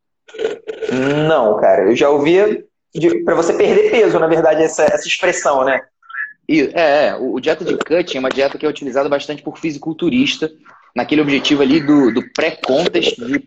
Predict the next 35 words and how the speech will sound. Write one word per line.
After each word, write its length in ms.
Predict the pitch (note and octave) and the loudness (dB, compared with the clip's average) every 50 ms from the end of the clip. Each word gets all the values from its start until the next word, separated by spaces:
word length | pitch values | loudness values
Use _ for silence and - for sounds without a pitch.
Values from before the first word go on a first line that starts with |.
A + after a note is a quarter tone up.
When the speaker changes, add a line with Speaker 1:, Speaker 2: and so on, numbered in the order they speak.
| _ _ - | _ _ -2
Speaker 2:
perder 300 | E3 D3 C3 C3 C3+ E3 | 0 2 2 2 2 2
o 60 | D#3+ | 2
máximo 360 | C#3+ C#3 C#3+ D3 - - F3+ | 2 0 -2 -2 -4 -8 -10
de 80 | D#3 D#3 | -6 -2
gordura 340 | D3+ D3 C3+ C#3 D3+ D3+ - | -2 -2 -2 -2 -4 -4 -4
possível 380 | _ - - - D3+ E3 E3+ | _ -14 -6 -4 -4 -4 -2
pra 120 | - E3 D#3+ | -4 -6 -8
ficar 220 | - - D#3 D3+ | -4 -4 -4 -2
realmente 320 | D3+ D3+ C#3+ D3 D#3 D3+ | 0 -2 -2 -2 -4 -4
bastante, 640 | C#3 C#3 B2+ - - B2+ B2+ C3+ - - C#3+ B2+ A2 G#2 _ _ _ _ _ - | -4 -4 -4 -4 -4 -6 -6 -6 -4 -4 -2 -2 -2 -4 _ _ _ _ _ -10
visivelmente, 840 | - B2 C3+ C3+ D#3+ D#3+ D#3 B2+ B2+ C3 C3 - - - C3+ B2+ | -2 -2 0 0 2 0 2 2 0 0 0 -2 0 0 2 2
os 220 | B2 A#2 A#2 A2 G2+ | 2 2 0 -2 -2
músculos 400 | C3+ D3+ D#3+ D#3 - B2+ B2 A2 | 0 0 0 0 -2 -6 -2 -2
ali 220 | B2 B2 B2+ B2+ | 0 0 0 0
bem, 260 | A2 C3 C3+ C#3 - | -2 -2 -4 -4 -2
bem 140 | G#2+ B2+ C3+ | -2 -2 -2
aparentes. 680 | C#3 C3 D3+ D3 C3 A2+ G#2+ G2+ - - - - - _ _ - _ - - - - - G3+ | -2 -2 -2 -2 -2 -2 -6 -8 -10 -12 -12 -12 -14 _ _ -20 _ -20 -20 -20 -16 -4 -2
E 60 | A#3 | 0
aí 60 | C4 | 0
eu 100 | C#4+ C#4 | 2 2
decidi 400 | A#3+ B3+ - - F3 D3+ F3+ G3+ | 0 0 -2 -2 -6 -4 -2 -2
um 160 | G3 F#3 D#3 | -2 -2 -4
dia 180 | B2+ C#3 E3 F3 | -2 0 -2 0
fazer 260 | - F3+ D3+ C#3 D#3 | 0 -2 -4 0 -2
essa, 220 | D#3+ D#3 - E3 D#3 D3+ C#3+ | -2 0 0 0 2 2 2
essa 260 | - - A#2+ - D3 | 2 0 -2 -6 -6
dieta 260 | C3+ C3+ C3 C3 C#3 | -2 -2 -2 -2 -2
de 100 | C#3+ E3 | -8 -12
cutting, 420 | - - C3+ C3+ C3 B2+ - G#2+ G2 | -10 -2 0 0 0 0 -4 -12 -8
que 80 | - | -8
é 40 | A2 | -6
uma 100 | A#2+ A#2+ | -6 -4
dieta 280 | A2 B2 A#2+ A#2+ C#3 C#3 | -2 -2 -2 -2 -4 -8
completamente 720 | - - C#3+ C3+ - - C#3+ D3 - C#3+ D3+ D3+ - - | -6 -8 -12 -12 -8 -6 -6 -6 -4 -4 -8 -8 -6 -4
cetogênica. 840 | - D3+ D3 - F3+ D#3+ B2 A2 B2 B2+ B2+ B2 A2 G#2 _ - | -4 -4 -4 -2 -2 -2 -2 -2 -4 -4 -4 -4 -6 -8 _ -18